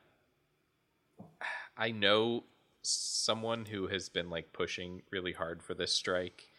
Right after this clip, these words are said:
and being someone that also, like, works and wants to be more involved in this industry, I understand it. So I'm,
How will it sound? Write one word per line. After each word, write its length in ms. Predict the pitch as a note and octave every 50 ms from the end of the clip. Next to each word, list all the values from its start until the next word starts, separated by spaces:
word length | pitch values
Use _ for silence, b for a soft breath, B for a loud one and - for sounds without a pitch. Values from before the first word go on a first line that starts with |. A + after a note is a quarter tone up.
| b b b b b b b b _ -
and 520 | F2+ E2+ E2+ E2 D#2+ D#2+ D#2+ D#2+ D#2+ - - - - - - _ _ _ _ _ _ _ _ _ _ _ _ _ _ _ - _ -
being 240 | - G2 F#2+ F#2 F#2
someone 360 | - - G2 F2+ F2+ E2+ D#2+ - - _ - G#2 -
that 200 | F#2+ D#2+ - - - -
also, 540 | - E2 E2 - - - F2 E2 E2 - - - - - -
like, 240 | F2+ E2 D#2+ - - - - _ _ _ _ _ _ _ -
works 440 | F#2+ F#2 F2+ E2+ - - - - - -
and 140 | F2+ E2 E2
wants 320 | D#2 D#2 D#2 E2 - - -
to 80 | - E2
be 220 | E2 E2 D#2+ D#2+
more 260 | D#2 E2 D#2+ D#2+ E2
involved 360 | E2 E2 D#2+ E2 D#2+ D#2+ E2 F2+
in 120 | E2 E2
this 160 | E2+ E2 -
industry, 760 | - F#2+ F#2 F2 F#2 E2 - - - G2 F#2 F2 F2 F2 F2+ b b b b b b b b b b b b b b b _ _ _ _ _ _ _ _ _ _ _ _ _ - _ - -
I 160 | F2+ F2 D#2+
understand 840 | D2 E2+ E2+ E2 D#2+ D2+ - - - - D#2 D2 D2 D2 D#2 D#2
it. 200 | D#2 D2+ - - _ _ -
So 520 | - - - D#2 D2+ D2 D2+ D2+ D2 - - _ _ _ _ _ _ _ -
I'm, 220 | E2+ E2 E2+ E2